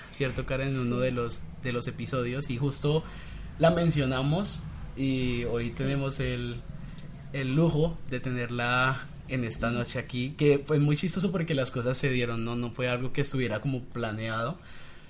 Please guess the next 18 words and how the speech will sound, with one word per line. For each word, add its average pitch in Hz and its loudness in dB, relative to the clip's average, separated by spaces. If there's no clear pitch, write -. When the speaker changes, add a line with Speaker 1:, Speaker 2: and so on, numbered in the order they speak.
Speaker 1:
sino 113 -4
que 117 0
la 135 4
noche 120 -2
de 131 2
hoy 120 2
está 131 -2
aquí 135 -2
con 135 0
nosotros 131 -2
y 139 2
nos 110 -2
hace 104 -4
muy 110 -4
felices 113 -4
el 120 -4
tenerla 101 -4
acá. - -8